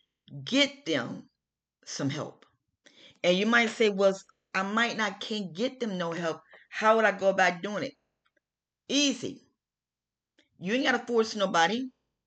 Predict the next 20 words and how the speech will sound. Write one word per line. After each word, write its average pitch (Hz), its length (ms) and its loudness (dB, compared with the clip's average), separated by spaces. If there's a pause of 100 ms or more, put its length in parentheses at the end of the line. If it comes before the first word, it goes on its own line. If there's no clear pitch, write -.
(1120)
Sometimes 247 560 2
you 226 80 0
have 226 180 -2
to 196 80 -10
use 196 520 -6
reverse 180 360 -4 (120)
psychology. 175 840 -8 (1600)
"Hey, 262 340 4
I'm 247 160 -2
going 254 200 -4
to 233 60 -8
the 220 120 -4
store." 185 560 -4 (800)
Or, 220 160 4
"Hey, 247 280 0
I'm 254 200 -2
going 247 160 -2
to 202 100 -10
the 185 80 -4
doctor. 165 600 -2